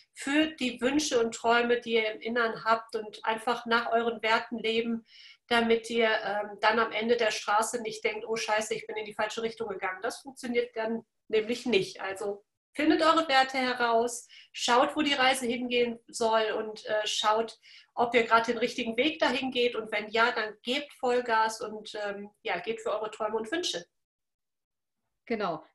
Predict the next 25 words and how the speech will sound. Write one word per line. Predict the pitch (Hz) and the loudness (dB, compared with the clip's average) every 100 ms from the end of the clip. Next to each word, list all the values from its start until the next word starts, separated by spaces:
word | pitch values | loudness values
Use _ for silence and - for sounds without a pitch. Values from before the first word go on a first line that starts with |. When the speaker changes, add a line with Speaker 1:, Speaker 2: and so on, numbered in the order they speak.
| _ | _
Speaker 2:
Träume | - 208 214 285 392 - _ _ | -4 2 6 6 4 -6 _ _
hat | - - | -10 -10
jeder, | 160 170 208 285 - _ _ _ _ _ | -8 -6 -6 -6 -10 _ _ _ _ _
Wünsche | 202 240 302 311 359 381 453 _ _ _ | 2 6 6 6 0 -2 -2 _ _ _
sollte | - 226 233 269 | 2 6 6 4
jeder | 254 247 269 277 262 | -2 0 -2 -2 -2
haben, | 254 294 359 - _ _ _ | 0 2 0 -4 _ _ _
Ziele | - - 349 277 196 320 - _ _ _ _ _ | -10 -2 0 2 2 0 -4 _ _ _ _ _
kann | 233 240 | -2 0
man | 254 | 2
sich | 240 233 | 0 2
selbst | 226 - 220 | 2 4 0
definieren. | 220 226 208 165 151 _ _ _ _ - - | 2 -2 -4 -6 -8 _ _ _ _ -20 -4
Speaker 1:
Hundertprozentig. | 233 226 226 214 208 196 190 - | 2 2 0 -6 -8 -8 -8 -6
Speaker 2:
Genau | - | -8
ist | - - | -10 -10
es. | 508 - _ _ _ _ - | -12 -12 _ _ _ _ -2
Speaker 1:
Ja. | 220 - | -2 -2
Speaker 2:
Die | - - | -10 -4
Formel | 262 277 | 2 4
dazu | 240 240 247 | 4 0 0
kennen | 240 220 | 2 2
wir | 180 | 2
alle. | 247 277 | 2 0
smart | 269 220 233 302 | 0 0 2 0